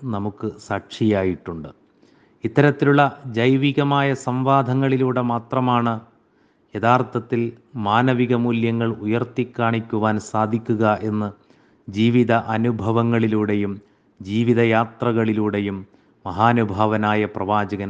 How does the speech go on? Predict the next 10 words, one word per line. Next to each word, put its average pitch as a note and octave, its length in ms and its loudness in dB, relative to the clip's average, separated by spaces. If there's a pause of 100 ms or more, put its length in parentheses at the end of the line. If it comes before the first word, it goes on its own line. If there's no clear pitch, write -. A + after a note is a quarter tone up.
(140)
ലോകത്തിന് G2 520 -6
മാതൃക F#2+ 480 -4
കാണിച്ചു F2 380 -6
കൊടുത്തു. E2 400 -10 (640)
ഒരു A2+ 140 4
മനുഷ്യൻ്റെയും C3+ 840 2
കണ്ണുനീർ A#2+ 560 -2 (580)
ലോകത്ത് B2 420 2
വീഴാതിരിക്കുവാനും A2+ 1040 0 (560)
പ്രയാസപ്പെടുന്നവരുടെ A#2 1120 0